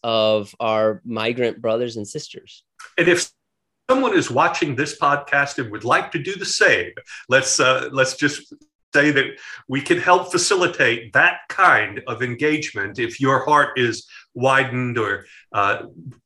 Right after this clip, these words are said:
Speaker 2: softened by this kind of a conversation.
Speaker 1: Yeah, another, another story like that. There's a church in rural, rural Illinois.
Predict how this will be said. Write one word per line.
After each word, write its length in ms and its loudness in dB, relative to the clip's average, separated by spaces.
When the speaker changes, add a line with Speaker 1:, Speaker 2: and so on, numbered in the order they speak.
Speaker 2:
softened 520 0
by 160 2
this 200 -4
kind 200 0
of 80 -8
a 60 -8
conversation. 640 -6
Speaker 1:
Yeah, 220 6
another, 420 6
another 360 4
story 480 2
like 240 0
that. 240 -6
There's 160 -4
a 60 -4
church 380 0
in 80 -2
rural, 1300 0
rural 640 2
Illinois. 720 -2